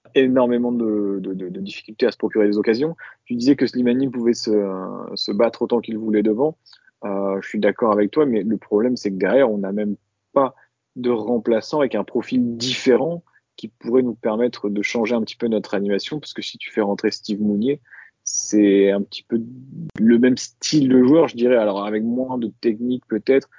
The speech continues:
euh, peut-être meilleur de la tête, mais, euh, c'est quand même presque du pareil au même, en tout cas dans le, le style de jeu que tu veux faire, hein, à, imprimer à ton équipe.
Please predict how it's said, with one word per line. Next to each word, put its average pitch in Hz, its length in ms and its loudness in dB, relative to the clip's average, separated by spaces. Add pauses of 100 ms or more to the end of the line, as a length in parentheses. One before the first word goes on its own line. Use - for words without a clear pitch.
(360)
euh, 98 120 -8
peut-être 120 240 2
meilleur 117 280 6
de 120 60 6
la 117 160 4
tête, 147 280 2
mais, 110 260 -2
euh, 101 220 -4 (560)
c'est - 500 0
quand 127 140 2
même 131 240 0 (180)
presque - 240 -4
du 117 120 -4
pareil 120 320 2
au 123 40 2
même, 139 120 0
en 120 60 -4
tout - 100 -18
cas 131 100 -2
dans 110 260 -6
le, 101 360 -4 (220)
le 120 80 -8
style 160 280 -4
de 143 100 6
jeu 139 140 4
que 135 40 -4
tu 131 140 -6
veux 120 140 -6
faire, 110 220 -6
hein, 104 140 -10 (300)
à, 90 300 -8
imprimer 120 340 -2
à 113 40 2
ton 117 160 -4
équipe. - 280 -10